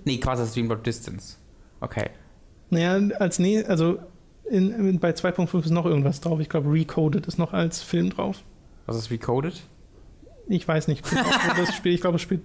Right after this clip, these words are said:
Speaker 2: nach. Nee, ja, weiß ich wirklich nicht.
Speaker 1: Ja.
Speaker 2: Äh, und dann
Speaker 1: War das
Speaker 2: kommt
Speaker 1: ein Mo-, kann das sein, dass es ein Mobile-Game
Speaker 2: Ja, ja,
Speaker 1: war?
Speaker 2: ich glaub, Coded
Speaker 1: Ja.
Speaker 2: war ein Mobile-Spiel. Und dann kommt halt dieser <laughs> zwei Punkt acht Final Chapter Prolog. Äh, und das ist wohl alles neu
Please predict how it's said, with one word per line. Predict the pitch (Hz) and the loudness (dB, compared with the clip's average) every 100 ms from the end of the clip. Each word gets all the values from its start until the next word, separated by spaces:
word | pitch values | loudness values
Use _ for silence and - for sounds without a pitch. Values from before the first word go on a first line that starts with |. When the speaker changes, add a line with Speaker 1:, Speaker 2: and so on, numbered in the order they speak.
| - | -4
Speaker 2:
nach. | 202 180 190 185 - - 202 | 0 0 0 -4 -8 -8 -4
Nee, | 196 226 | -2 0
ja, | 196 180 180 | 0 0 -2
weiß | 196 190 | -4 -2
ich | 185 | -4
wirklich | 180 185 | 0 0
nicht. | 185 120 | 0 0
Speaker 1:
Ja. | 110 110 - - | 0 -2 -8 0
Speaker 2:
Äh, | 175 165 | 2 4
und | 160 185 196 165 | 2 2 2 2
dann | 185 190 | 2 2
Speaker 1:
War | |
das | 185 | 2
Speaker 2:
kommt | 151 | 2
Speaker 1:
ein | 131 | 2
Mo-, | 156 | 0
kann | - 156 | -2 -4
das | 147 | -2
sein, | 147 | -2
dass | 135 | 0
es | 123 | 0
ein | |
Mobile-Game | 123 139 160 196 180 | 2 2 2 0 2
Speaker 2:
Ja, | 165 | 2
ja, | 170 156 | 4 2
Speaker 1:
war? | 156 214 226 | 2 -2 -4
Speaker 2:
ich | |
glaub, | - 160 - | -2 -2 0
Coded | 170 160 151 | 0 2 2
Speaker 1:
Ja. | 156 | 2
Speaker 2:
war | |
ein | 160 | 4
Mobile-Spiel. | 165 170 180 - 196 196 - - - - | 4 2 0 0 -2 -2 -10 -20 -20 -4
Und | 185 170 170 170 170 | 2 4 4 4 4
dann | 180 180 180 | 2 2 2
kommt | - 180 180 - | 2 2 2 2
halt | 170 165 165 165 - 180 | 2 4 2 0 -2 0
dieser | 165 165 156 | 4 2 0
<laughs> | |
zwei | - 214 | 0 0
Punkt | - - 185 - | 0 0 0 0
acht | 175 - - | 0 -2 -4
Final | 208 226 180 | 0 2 2
Chapter | - 185 190 175 | 2 0 0 0
Prolog. | - 185 180 180 180 - - - - - - - | 2 4 4 2 0 -8 -18 -20 -20 -20 -20 -2
Äh, | 170 160 180 | 2 2 2
und | 190 175 | 2 2
das | 175 | 0
ist | - | 0
wohl | 175 | 0
alles | - 170 170 | 2 0 2
neu | 156 147 | 2 2